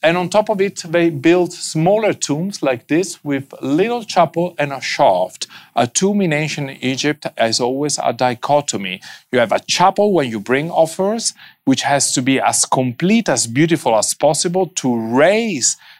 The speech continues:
the level of the family in society because it functions for the living.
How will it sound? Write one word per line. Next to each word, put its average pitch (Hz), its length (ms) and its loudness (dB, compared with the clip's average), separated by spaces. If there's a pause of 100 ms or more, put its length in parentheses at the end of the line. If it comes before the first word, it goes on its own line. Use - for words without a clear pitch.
(100)
the 123 140 0
level 131 420 2
of 160 360 4
the 135 100 0
family 113 580 -2
in 107 140 -4
society 101 720 -4
because 120 360 -6
it 104 120 -8
functions 120 560 -4
for 98 180 -2
the 98 80 -6
living. 110 400 -8